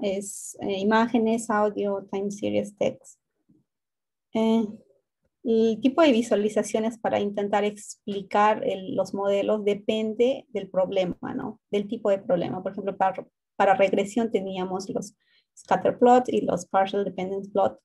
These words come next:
Para problemas de clasificación, eh, pro-,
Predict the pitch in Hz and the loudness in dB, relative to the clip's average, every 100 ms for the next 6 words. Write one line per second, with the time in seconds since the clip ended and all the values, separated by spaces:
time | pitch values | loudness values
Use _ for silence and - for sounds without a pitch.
0 | _ _ _ _ _ _ _ - 220 233 | _ _ _ _ _ _ _ 0 4 6
1 | 254 277 330 330 262 226 208 226 202 202 | 8 8 8 6 4 4 2 0 -6 -2
2 | 208 208 - 233 254 285 - - _ _ | -2 -2 -2 0 2 -2 -6 -20 _ _
3 | 202 196 208 202 208 196 - | -6 0 2 4 4 2 -6